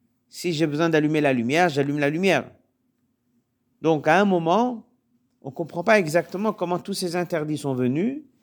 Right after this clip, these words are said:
si le seul but, il est pour la personne qui se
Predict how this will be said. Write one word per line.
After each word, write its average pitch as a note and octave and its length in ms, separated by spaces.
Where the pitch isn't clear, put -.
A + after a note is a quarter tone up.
si - 320
le F#3 140
seul G#3 260
but, - 560
il D3+ 180
est F3+ 380
pour D#3 140
la D3 100
personne C#3 320
qui E3 160
se E3+ 320